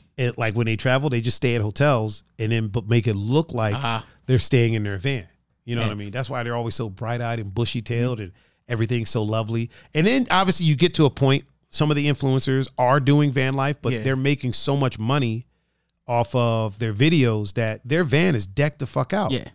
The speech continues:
Speaker 1: These are hundred thou-, hundreds of thousand dollar vans. Like,
Speaker 2: Mm-hmm.
Speaker 1: the Mercedes Sprinter van,
Speaker 2: Right?
Speaker 1: the decked out, there's a company that does 'em, and it's, like, a hundred and something thousand dollars.
Speaker 2: Mm-hmm.
Speaker 1: You know what I mean?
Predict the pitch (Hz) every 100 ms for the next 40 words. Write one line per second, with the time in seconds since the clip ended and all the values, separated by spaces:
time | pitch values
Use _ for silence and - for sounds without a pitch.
0 | _ _ _ - 226 123 110 180 180 175
1 | 160 151 127 170 202 196 170 - _ _
2 | - 139 165 165 160 147 139 127 170 101
3 | 113 123 131 131 127 - 170 185 185 -
4 | 147 160 170 180 180 - _ _ _ _
5 | - 175 240 - - 147 139 107 165 170
6 | 160 156 156 156 131 151 160 160 147 120
7 | 127 156 135 120 - _ _ - 143 151
8 | 151 156 151 143 135 139 165 156 156 151
9 | 156 147 147 139 143 123 135 220 92 -
10 | 127 127 123 143 147 135 135 170